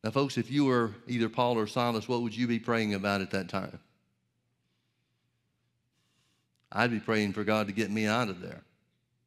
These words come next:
I'd be making my case before the Lord. "Lord, we came where you told us to go.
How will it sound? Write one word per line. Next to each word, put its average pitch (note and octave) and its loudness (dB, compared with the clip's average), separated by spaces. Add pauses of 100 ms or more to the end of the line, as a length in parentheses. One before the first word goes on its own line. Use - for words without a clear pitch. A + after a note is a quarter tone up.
(320)
I'd A#2+ 2
be B2 6
making A2+ 4
my A#2 4
case B2 2
before B2 0
the A#2+ 2
Lord. A2+ 4
"Lord, A2 2
we A#2+ 2
came C3 2
where A#2+ 4
you A#2+ 2
told A#2+ 0
us A#2+ -2
to A2+ -8
go. A2 0